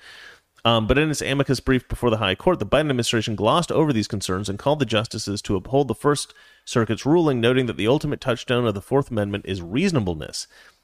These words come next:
The Justice Department argued that <clears throat> "Warrants should not be presumptively required when a government official's actions is objectively grounded in non-investiga-,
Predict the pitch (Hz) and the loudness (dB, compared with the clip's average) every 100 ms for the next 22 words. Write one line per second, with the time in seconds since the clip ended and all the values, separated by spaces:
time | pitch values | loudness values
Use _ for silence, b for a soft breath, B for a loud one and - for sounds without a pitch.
0 | _ 98 110 120 - - 110 95 92 110 | _ 0 2 0 -2 0 0 2 0 0
1 | 107 101 - b b b b b b _ | 0 -2 -4 b b b b b b _
2 | - 175 143 117 135 160 - - 117 131 | -2 0 0 2 2 2 0 -2 0 2
3 | 143 120 107 135 165 135 123 113 127 127 | 0 0 2 2 0 2 2 2 2 2
4 | 135 107 87 92 127 147 123 107 131 - | 2 0 0 0 2 2 0 0 -2 0
5 | 120 117 107 120 135 120 90 98 90 123 | -2 -2 -4 -4 -4 -4 -4 -6 -2 0
6 | 127 123 113 95 104 113 107 82 92 101 | 0 -2 -4 -2 0 0 -2 -4 -2 0
7 | 135 113 110 - - - 110 | 0 2 0 0 -8 -8 -12